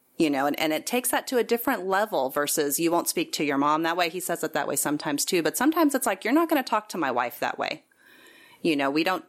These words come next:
talk to women that way. And, you know, our boys are dating now, and they get out of the car and they walk their date to the door and they say goodnight. And when they,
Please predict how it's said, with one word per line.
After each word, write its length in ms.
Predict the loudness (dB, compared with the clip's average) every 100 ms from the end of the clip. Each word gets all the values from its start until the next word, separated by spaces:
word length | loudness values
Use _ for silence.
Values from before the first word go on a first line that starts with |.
| -6
talk 300 | -2 -2 -2
to 100 | -4
women 260 | -2 0 -2
that 200 | -4 -6
way. 300 | -6 -8 -12 -18 -18 -16 -4
And, 540 | -2 0 0 -2 -4
you 140 | 0 0
know, 80 | 2
our 100 | 0
boys 320 | -2 -2 0
are 140 | -2
dating 400 | 0 0 0 -2
now, 400 | -2 0 -2 -4 _ _ _ _ _ _ _ -20 -6
and 340 | -2 0 0 2
they 120 | 0
get 160 | 0 0
out 160 | 0
of 80 | 0
the 80 | -2
car 460 | 0 2 2 0 -2
and 160 | 0
they 100 | 0 0
walk 260 | -4 -4
their 140 | -4 -2
date 240 | -2 0
to 100 | 0
the 120 | 2
door 340 | 2 2 2 0
and 120 | -2
they 100 | -4
say 200 | -2 0
goodnight. 460 | 0 -2 -4 -4
And 120 | -4 -2
when 140 | 0
they, 220 | -2 -2